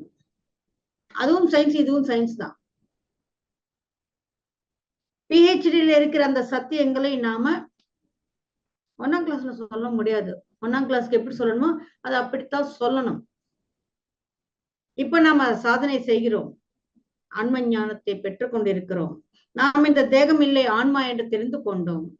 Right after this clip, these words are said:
இப்ப கூட நாம் அதே பஜனைகள், ஸ்தோத்திரங்கள், கோயில்கள்,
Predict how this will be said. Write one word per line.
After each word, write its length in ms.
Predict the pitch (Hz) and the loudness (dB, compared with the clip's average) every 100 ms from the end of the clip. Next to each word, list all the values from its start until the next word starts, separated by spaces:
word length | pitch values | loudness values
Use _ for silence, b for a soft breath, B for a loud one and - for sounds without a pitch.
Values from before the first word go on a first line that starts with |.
| _ _ _ _ _ _ _ _ | _ _ _ _ _ _ _ _
இப்ப 400 | 220 - _ 320 - | -10 -10 _ -6 -6
கூட 260 | - 269 269 262 - - _ _ _ _ _ _ _ _ _ _ _ _ _ _ _ _ _ _ _ _ - | -2 0 2 0 -2 -16 _ _ _ _ _ _ _ _ _ _ _ _ _ _ _ _ _ _ _ _ -10
நாம் 180 | 214 202 | -6 -4
அதே 280 | 190 208 220 | 0 2 2
பஜனைகள், 680 | 190 196 185 208 196 185 180 - | 0 -4 -4 -4 -4 -4 -6 -6
ஸ்தோத்திரங்கள், 760 | - 208 208 214 190 175 - - _ _ _ _ _ _ _ _ _ _ _ _ _ _ _ _ _ _ _ _ _ _ _ _ _ _ _ - | -2 -2 -2 -6 -4 -2 -4 -8 _ _ _ _ _ _ _ _ _ _ _ _ _ _ _ _ _ _ _ _ _ _ _ _ _ _ _ -4
கோயில்கள், 540 | 269 262 240 190 196 | 4 6 6 2 -2